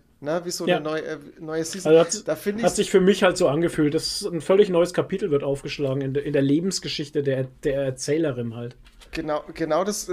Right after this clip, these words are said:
Speaker 1: dasselbe Gefühl hatte ich auch und da finde ich's auch wieder interessant. Ich meine, klar, das geht jetzt, ist jetzt von Crosscult ausgehend, aber finde ich's interessant, dass die für den, äh, zehnten Band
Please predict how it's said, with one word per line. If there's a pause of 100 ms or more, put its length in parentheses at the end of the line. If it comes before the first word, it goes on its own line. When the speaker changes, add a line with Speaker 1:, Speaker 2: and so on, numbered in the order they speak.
Speaker 1:
dasselbe
Gefühl
hatte
ich
auch
und
da
finde
ich's
auch
wieder
interessant.
Ich
meine,
klar,
das
geht
jetzt, (100)
ist
jetzt
von
Crosscult
ausgehend, (440)
aber
finde
ich's
interessant,
dass
die
für
den,
äh, (500)
zehnten
Band